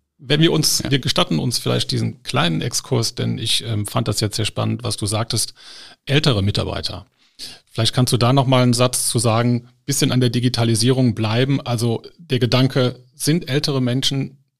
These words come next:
Speaker 1: ein-, ältere Mitarbeiter, Mitarbeiterinnen, sind sie überfordert? Kommen sie mit den neuen Systemen nicht mehr klar? Oder sind es gerade eben doch Menschen, die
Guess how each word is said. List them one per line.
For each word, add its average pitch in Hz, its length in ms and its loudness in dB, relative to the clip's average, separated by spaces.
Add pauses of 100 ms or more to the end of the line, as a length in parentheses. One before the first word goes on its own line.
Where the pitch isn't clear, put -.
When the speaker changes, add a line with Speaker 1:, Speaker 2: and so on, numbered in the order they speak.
Speaker 1:
ein-, 117 300 -2
ältere 117 420 -4
Mitarbeiter, 123 720 0 (400)
Mitarbeiterinnen, 113 760 0
sind 139 180 2
sie 135 60 4
überfordert? 123 680 2 (580)
Kommen 139 180 2
sie 127 80 4
mit 127 160 4
den 123 120 4
neuen 120 180 4
Systemen 117 380 0
nicht 110 160 0
mehr 95 120 -2
klar? 151 420 -4
Oder 175 260 2
sind 139 420 -8
es 135 100 -4
gerade 131 260 0
eben 131 220 -2
doch 123 160 -2
Menschen, 120 340 2
die 117 260 -2